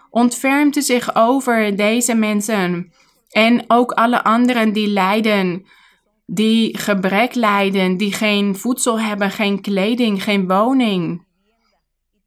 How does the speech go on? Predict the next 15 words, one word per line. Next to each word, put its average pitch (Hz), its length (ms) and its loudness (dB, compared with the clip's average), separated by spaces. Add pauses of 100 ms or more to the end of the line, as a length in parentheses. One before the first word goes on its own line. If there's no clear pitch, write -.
(640)
En 226 380 0
er 220 180 2
zijn 226 380 0
ook 220 260 0
velen 220 840 0
die 214 540 0 (300)
slaaf 233 580 0
zijn 220 280 0
geworden 208 440 0
van 226 420 2
de 208 160 -2
vijand, 214 540 0
van 220 140 0
de 214 140 -2
duivel, 202 760 2